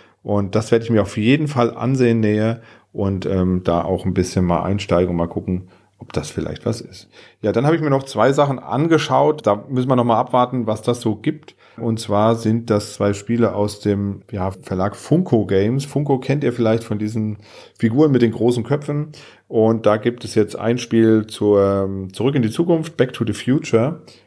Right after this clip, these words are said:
im Untertitel Zurück in die Zukunft, also ist auch schon eingedeutscht. Und, äh, dann gibt es eben noch E T, der Außerirdische, auch eben wieder ein Filmspiel.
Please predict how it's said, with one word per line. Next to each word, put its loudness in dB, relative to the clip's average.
im -2
Untertitel 2
Zurück -6
in -2
die -2
Zukunft, -8
also -2
ist -6
auch -6
schon -6
eingedeutscht. -2
Und, 2
äh, 2
dann 0
gibt -4
es -8
eben 0
noch 0
E -4
T, -2
der 2
Außerirdische, -2
auch 0
eben -2
wieder 0
ein -2
Filmspiel. -2